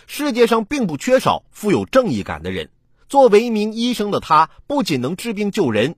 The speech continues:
也能将坏人制服。但袁医生毕竟之前就做了充分的准备，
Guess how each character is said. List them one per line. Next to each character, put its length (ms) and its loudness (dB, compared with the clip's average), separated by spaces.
也 220 2
能 180 -4
将 180 0
坏 220 0
人 200 -4
制 160 -2
服。 360 -4
但 160 2
袁 240 4
医 80 -4
生 220 -4
毕 140 -4
竟 160 -4
之 200 -6
前 240 -2
就 80 -2
做 180 2
了 80 2
充 240 -4
分 140 2
的 80 0
准 200 -12
备， 220 0